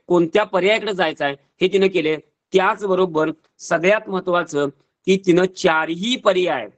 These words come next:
बघा तुम्ही नीट बघा, चारही पर्यायावर काम केलेलं आहे. पहिला पाच का नाही, दुसरा पर्याय सात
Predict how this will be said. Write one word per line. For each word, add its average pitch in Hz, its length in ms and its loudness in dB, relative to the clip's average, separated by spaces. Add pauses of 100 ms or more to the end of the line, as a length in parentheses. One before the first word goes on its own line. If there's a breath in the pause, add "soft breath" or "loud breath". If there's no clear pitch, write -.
(280)
बघा 147 360 2
तुम्ही 170 300 0
नीट 190 220 4
बघा, 143 280 2 (580)
चारही 160 500 -2
पर्यायावर 170 540 0
काम 151 260 -2
केलेलं 139 280 -4
आहे. 101 140 -8 (960)
पहिला 160 280 2
पाच 190 400 0
का 202 240 0
नाही, 151 320 -6 (760)
दुसरा 143 360 0
पर्याय 185 340 -2
सात 190 320 0